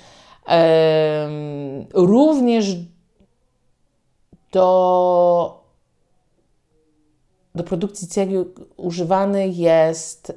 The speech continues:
e, styropian. A za chwilę do tego dojdę. E, takie rzeczy jak liście, których jest w pip na wyspie, bo to nie tylko palmy, ale są inne drzewa i krzaki. One są zagrabiane i kompostowane. I teraz tak, na przykładzie jednego z hoteli.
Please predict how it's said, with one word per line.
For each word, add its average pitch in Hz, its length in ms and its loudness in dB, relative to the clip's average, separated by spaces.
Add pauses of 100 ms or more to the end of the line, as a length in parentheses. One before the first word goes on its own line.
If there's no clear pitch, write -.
(100)
e, 147 640 -6
styropian. 131 560 -2 (500)
A 170 120 -8
za 170 120 -4
chwilę 170 140 -2
do 160 60 -4
tego 160 160 -6
dojdę. 120 320 -8 (720)
E, 240 100 -12 (1400)
takie 208 280 2
rzeczy 202 200 -2
jak 190 180 0
liście, 196 600 0 (280)
których 165 240 -8
jest - 220 -8
w - 80 -20
pip 240 240 -8
na 156 80 -6
wyspie, 147 680 -6
bo 160 100 -8
to 160 100 -10
nie 160 100 -8
tylko 156 160 -10
palmy, 143 360 -4
ale 139 100 -10
są 139 120 -10
inne 135 200 -10
drzewa 135 320 -10
i 104 80 -14
krzaki. 165 480 -12 (520)
One 220 220 4
są 208 180 -2
zagrabiane 214 720 0
i 202 60 -6
kompostowane. 190 680 -2 (280)
I 196 80 -6
teraz 226 260 4
tak, - 200 -4
na 208 100 -2
przykładzie 233 540 2
jednego 208 320 -2
z 202 60 -10
hoteli. 151 420 0